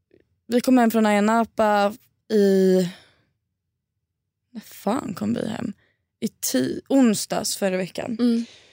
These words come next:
Speaker 1: Eh, så jag har varit hemma i några dagar. Det har varit skönt. Alltså, jag känner bara, nu är det fullt fokus på att jobba.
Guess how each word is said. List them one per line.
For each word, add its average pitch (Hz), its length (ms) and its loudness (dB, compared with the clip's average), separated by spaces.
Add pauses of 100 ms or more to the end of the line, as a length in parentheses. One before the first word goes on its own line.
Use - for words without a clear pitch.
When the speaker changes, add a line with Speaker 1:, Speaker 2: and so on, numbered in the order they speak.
(320)
Speaker 1:
Eh, 73 180 -8
så - 160 -6
jag 247 80 0
har 240 60 -10
varit 240 140 -10
hemma 254 220 0
i - 20 0
några 240 180 0
dagar. 226 720 0 (100)
Det - 60 -6
har 226 80 0
varit 220 140 -8
skönt. 208 800 -4 (120)
Alltså, 226 240 -4
jag 214 160 0
känner 226 180 -2
bara, 190 360 0 (440)
nu 226 460 4
är 214 140 0
det 196 60 -4
fullt 208 360 -4
fokus 202 380 -4
på 196 120 -4
att 190 100 -2
jobba. 190 420 -2